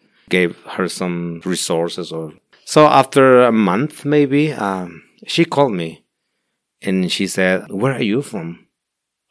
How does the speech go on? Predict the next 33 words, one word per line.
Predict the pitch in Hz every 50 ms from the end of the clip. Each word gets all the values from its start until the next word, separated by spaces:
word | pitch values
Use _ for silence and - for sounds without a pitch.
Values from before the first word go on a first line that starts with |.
| _ - -
I | - 85 82
said, | 80 - 85 82 80 80 78
"From | - - 80 78 78 76
Guatemala." | 76 76 73 69 69 73 127 143 127 95 90 - _ _ _ _ _ _ _ _ _ _ _ _ _ _ _ _ _ _ _ _
"What | 82 82 85 101 107 - -
area?" | - 85 107 139 131 98 82 76 78 80 - _ _ _ _ - _ _ _ _ _ - _ 104
I | 87 95 90
told | - - - 120 156 135 98
her | 90 82
what, | 78 90 87 -
wh-, | - - - - - 107
which | 85 87 - -
area, | 78 92 113 113 98 85 87 82 78 - - _
because | - 101 - 127 110 98 - - - - -
she | - - - 135 123
was | 117 113 110 - -
curious | - - - 107 104 113 123 127 131 120 -
because | 101 92 - 95 90 -
I | 92 104 92
speak | 87 - - - 85 - -
her | - 156 151
language. | 170 139 127 92 82 80 - - - _ _ _ _ _ -
And | 101 92 85
she | - 110 101
said, | - - 101 98 95 98 - -
"I | - 123
have | 135 127 107 117 104 98 98 -
family | - - - 95 98 110 104 82 78 76 76 80 - _ _ _ _
in | - - 90 80
Salem. | - - 92 87 78 71 69 69 - _ _ _ _ _ _ _ -
I | 107 117
have | 117 107 107 104 95 95 92
family | - - - - 104 95 87 87 85 85 87 90 87 90 92 90 -